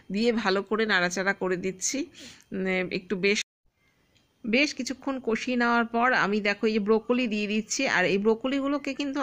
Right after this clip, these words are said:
আমি আগে লবণে, লবণ জলে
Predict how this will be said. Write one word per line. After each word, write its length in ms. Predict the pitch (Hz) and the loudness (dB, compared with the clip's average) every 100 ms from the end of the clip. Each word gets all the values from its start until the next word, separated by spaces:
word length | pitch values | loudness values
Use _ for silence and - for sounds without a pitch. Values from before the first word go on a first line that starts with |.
| 247 | -2
আমি 300 | 190 202 226 - | 0 0 -2 0
আগে 300 | 185 190 226 | 0 2 2
লবণে, 680 | 196 185 185 220 240 381 - - - - - | 4 2 2 0 0 -2 -6 -14 -18 -8 2
লবণ 480 | 202 208 262 277 220 | 4 4 4 6 6
জলে 480 | 202 202 196 240 | 6 4 4 2